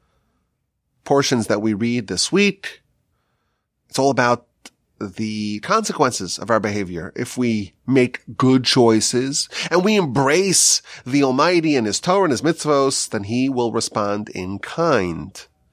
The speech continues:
measure for measure. We'll have blessing. If we betray God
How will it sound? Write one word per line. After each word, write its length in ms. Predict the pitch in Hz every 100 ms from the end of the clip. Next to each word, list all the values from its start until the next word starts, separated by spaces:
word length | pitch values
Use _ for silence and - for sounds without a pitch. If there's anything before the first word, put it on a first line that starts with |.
| _
measure 680 | 101 104 104 107 107 107 110 _ _
for 200 | - 147
measure. 420 | 180 147 107 80
We'll 200 | 95 92
have 180 | 87 82
blessing. 420 | 135 - 92 98 - _ _ _ _ _ _ _ _ _ -
If 120 | 120
we 140 | 139
betray 540 | 127 123 - 160 196 247
God 340 | 139 87 -